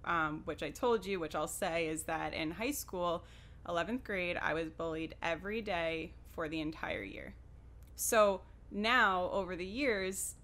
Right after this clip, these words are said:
that was two thousand, two thousand six, and we're in two thousand nineteen.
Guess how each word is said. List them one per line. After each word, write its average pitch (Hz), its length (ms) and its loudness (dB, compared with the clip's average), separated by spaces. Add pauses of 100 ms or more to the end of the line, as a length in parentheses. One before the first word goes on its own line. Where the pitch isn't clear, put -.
(220)
that 208 240 8
was 196 460 -2
two 208 180 -6
thousand, 190 640 2 (600)
two 202 160 -4
thousand 185 360 2
six, - 520 -2 (520)
and 185 300 2
we're 185 140 2
in 180 100 -2
two 185 180 -6
thousand 214 300 0
nineteen. 185 640 -2